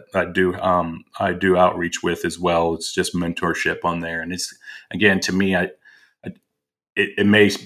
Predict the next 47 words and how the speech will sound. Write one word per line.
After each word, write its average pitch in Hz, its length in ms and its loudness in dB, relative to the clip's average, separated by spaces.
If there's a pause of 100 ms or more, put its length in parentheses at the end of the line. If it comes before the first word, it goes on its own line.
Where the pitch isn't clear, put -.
(200)
come 110 200 4
off 107 320 6
as, 92 320 0
"Oh, 120 260 6
I'm, 90 300 4
I'm 95 220 -2
giving 117 340 6
and 107 160 2
I'm 92 200 0
doing," 110 400 4
but 98 200 0
to - 80 -6
me, 101 240 2
it's - 200 -4
just 101 200 0
sharpening 101 440 2
my 90 220 2
tool. 82 360 -4 (400)
It's - 80 -4
keeping 98 340 2
me 95 120 4
fresh - 580 2
to 90 240 -4
that 87 260 0
e-, 98 140 4
each 98 240 -4
time 95 280 0
that 92 120 2
I'm 92 200 0
able 95 240 -4
to 90 60 -4
be 92 140 -4
a 90 60 -2
blessing 90 420 -6
for - 140 -10
somebody 90 420 -4
or 90 120 -6
mentor 92 520 -4
somebody. 92 640 -4 (520)
Um, 87 580 2
each 101 200 -2
time 92 260 4
I 82 120 0
speak - 540 -2
out 98 200 6
and 92 140 -10
talk, 92 480 0